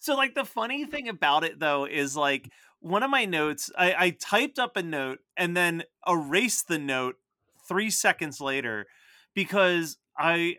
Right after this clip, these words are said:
I thought that they were going for some type of narrative concept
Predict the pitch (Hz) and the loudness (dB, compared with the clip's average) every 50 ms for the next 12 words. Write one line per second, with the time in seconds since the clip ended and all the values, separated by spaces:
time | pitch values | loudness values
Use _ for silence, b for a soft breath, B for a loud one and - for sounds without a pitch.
0 | _ _ _ _ _ _ _ _ - 170 185 220 254 269 208 - - 165 175 180 | _ _ _ _ _ _ _ _ 2 4 6 6 6 4 0 0 2 2 2 2
1 | 180 190 165 156 175 175 175 170 147 160 151 151 151 147 - - 135 - - 185 | 0 -4 -2 0 0 0 0 0 0 2 2 2 0 -2 -6 -8 -8 -2 4 4
2 | 202 208 185 - 170 147 139 139 123 113 131 131 123 123 123 120 120 117 113 117 | 4 4 4 -2 -2 -2 -2 -4 -8 -8 -8 -4 0 2 2 2 2 0 0 -2
3 | 113 110 110 - - _ - 143 139 127 127 143 135 - - 135 131 131 - - | -2 -2 -4 -8 -14 _ 2 4 4 4 4 0 -4 -2 2 2 2 2 0 -10